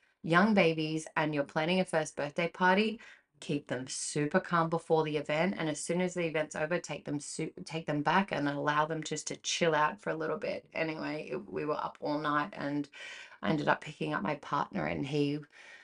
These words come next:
he was like, "Oh my God, what's happened?" And I'm just like, "I'm just trying to be calm." Anyway, and then she was, sh-, today she wasn't too bad, but oh my goodness, I was not aware. So thought I'd also preface that and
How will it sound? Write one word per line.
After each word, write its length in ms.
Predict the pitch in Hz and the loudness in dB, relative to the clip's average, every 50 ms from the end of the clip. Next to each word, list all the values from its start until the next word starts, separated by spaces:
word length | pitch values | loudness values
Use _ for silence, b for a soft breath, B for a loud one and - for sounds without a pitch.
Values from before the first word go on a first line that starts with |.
| B B B B _ _ _ - | B B B B _ _ _ 2
he 120 | 233 220 | 4 6
was 160 | 180 165 160 | 6 6 6
like, 200 | 165 156 147 - | 4 2 2 4
"Oh 120 | 208 202 196 | 6 8 8
my 160 | 180 165 151 | 8 6 2
God, 280 | - 214 208 208 202 185 | 0 4 4 4 4 4
what's 180 | 170 - - - | 2 -2 0 2
happened?" 360 | 175 175 175 - 196 170 165 | 2 2 2 4 2 2 4
And 100 | 160 160 | 2 0
I'm 120 | 160 156 | 0 -2
just 220 | 160 151 143 - 143 | -4 -6 -10 -10 -12
like, 180 | 139 _ - | -12 _ -8
"I'm 140 | 143 147 147 | -8 -8 -8
just 280 | - - - - - - | -8 -8 -8 -8 -8 -6
trying 180 | 147 143 151 | -6 -4 -2
to 100 | 180 196 | 0 0
be 160 | 202 262 262 | 0 -2 -4
calm." 880 | 254 - - 233 247 240 233 233 226 233 240 240 226 226 254 254 226 208 _ - 220 - B B B B B B B B B _ - | -8 -8 -6 -6 -6 -6 -6 -8 -10 -8 -8 -6 -6 -6 -6 -8 -10 -12 _ -14 -16 -14 B B B B B B B B B _ 4
Anyway, 480 | 196 180 175 165 151 147 151 160 156 - _ _ _ _ _ _ _ _ _ _ _ _ _ _ - | 6 8 8 8 8 6 4 2 -2 -6 _ _ _ _ _ _ _ _ _ _ _ _ _ _ 2
and 100 | 180 185 | 6 6
then 120 | 175 170 160 | 8 8 6
she 100 | - 180 | 6 4
was, 220 | 170 175 165 - - | 4 4 2 -2 -4
sh-, 140 | 214 202 - - 208 | -2 -2 -2 -2 4
today 320 | - 269 285 285 277 285 | 8 8 10 10 10 8
she 140 | 247 - 277 | 6 4 6
wasn't 300 | 214 202 180 175 175 170 | 6 6 6 6 2 2
too 180 | - 180 170 151 | 4 4 4 6
bad, 280 | - 151 151 147 143 | 8 8 8 6 6
but 140 | - 147 143 - | 4 0 0 2
oh 160 | 180 180 202 | 0 4 8
my 200 | 208 202 165 151 | 8 8 8 8
goodness, 420 | 151 - 196 208 208 170 143 - | 2 2 4 4 6 4 4 2
I 100 | 175 180 | 2 2
was 180 | 180 170 151 160 | 2 2 0 -2
not 220 | 156 151 156 160 | 0 0 0 0
aware. 320 | 151 147 147 151 147 147 147 | 0 2 2 2 2 2 0
So 400 | - - - 156 151 151 147 147 - _ _ _ _ _ - | -2 2 4 6 6 6 4 2 -4 _ _ _ _ _ 4
thought 180 | 254 269 254 | 6 8 8
I'd 160 | 226 220 202 | 10 8 10
also 300 | 190 180 175 - - 156 | 8 8 6 6 2 -2
preface 380 | - - - 156 - - 156 - | 0 2 0 0 0 0 -4 2
that 180 | - 185 202 - | 2 2 2 2
and 160 | 165 151 | -2 -8